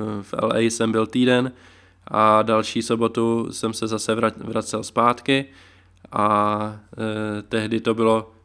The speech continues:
eh, zase tak, že zápas začínal těsně před při-, eh, před přistáním ve Varšavě,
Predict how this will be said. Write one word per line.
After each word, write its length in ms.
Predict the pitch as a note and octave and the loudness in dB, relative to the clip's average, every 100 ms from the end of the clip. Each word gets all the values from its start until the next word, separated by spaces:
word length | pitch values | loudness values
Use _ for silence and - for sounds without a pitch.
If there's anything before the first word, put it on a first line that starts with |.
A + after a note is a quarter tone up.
| _ | _
eh, 40 | G#2+ A2 G#2+ G#2 G2+ - - - | -8 -4 -4 -4 -6 -10 -16 -14
zase 340 | A2 A2 - A2 | -8 -6 -4 -2
tak, 220 | A2 G#2+ | -2 -2
že 280 | G#2+ A2 A2 - - - _ | -2 -2 -4 -14 -20 -20 _
zápas 420 | A2 A2+ A2 A2+ | 0 2 4 2
začínal 540 | A2 A2+ A2+ A#2 A2+ A2 | 2 -2 -2 0 2 2
těsně 380 | A#2 A2+ A#2+ G#2+ | 0 -2 -2 -2
před 240 | - G#2 | -2 -6
při-, 260 | - A2+ - A2 - | -4 -4 -4 -12 -10
eh, 220 | A2 A2 G#2+ | -6 -6 -8
před 400 | - A2 - - - _ _ | -2 -2 -2 -14 -20 _ _
přistáním 800 | - A#2 A2+ A#2 A2 A2 G#2+ G#2+ | -8 -6 -4 -2 0 0 -2 -6
ve 180 | - A#2+ | -2 2
Varšavě, 580 | C#3+ D3 - C#3 C3 | 2 2 0 2 0